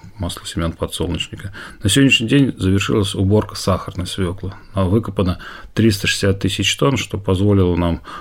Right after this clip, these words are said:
полностью загрузить мощности нашего Балашовского сахарного завода. На сегодняшний момент уже порядка двадцати семи тысяч тонн сахара произведено из нового урожая, поэтому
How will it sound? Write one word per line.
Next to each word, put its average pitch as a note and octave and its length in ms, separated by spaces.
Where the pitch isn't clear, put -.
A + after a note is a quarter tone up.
полностью G2 380
загрузить F2+ 600
мощности F#2+ 640
нашего F#2 320
Балашовского F2+ 640
сахарного F#2+ 580
завода. F#2 400
На F#2+ 60
сегодняшний F#2+ 320
момент F#2 260
уже F2 200
порядка F2 340
двадцати F2 340
семи F2+ 260
тысяч - 320
тонн D#2 180
сахара - 400
произведено G2 880
из F#2 120
нового F#2+ 300
урожая, F2 400
поэтому F#2 560